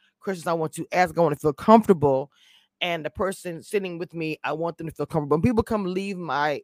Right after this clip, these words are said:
when people leave my interview, they usually say, "I'm very comfortable. I, I felt like I was in a safe space."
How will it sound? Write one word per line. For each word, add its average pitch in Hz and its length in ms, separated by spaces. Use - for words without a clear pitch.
when 151 80
people 220 260
leave 202 200
my 175 160
interview, 156 340
they 151 80
usually 156 220
say, 151 260
"I'm 143 160
very 160 220
comfortable. 156 680
I, 120 140
I 143 120
felt 143 320
like 127 240
I 107 180
was 127 140
in 120 60
a 123 60
safe 156 300
space." 127 600